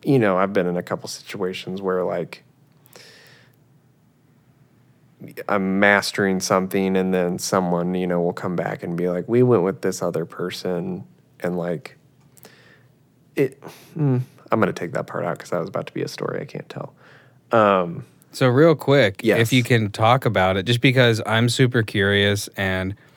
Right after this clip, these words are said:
Speaker 2: I don't know, it might, this might go to help someone who may be in this situation, or if someone's in this situation,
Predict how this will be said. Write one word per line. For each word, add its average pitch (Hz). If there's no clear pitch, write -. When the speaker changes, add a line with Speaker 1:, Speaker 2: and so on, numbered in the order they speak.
Speaker 2:
I 123
don't 135
know, 113
it 127
might, 147
this 143
might 196
go 208
to 139
help 107
someone 117
who 110
may 104
be 107
in 139
this 147
situation, 151
or 104
if 101
someone's 113
in 101
this 101
situation, 95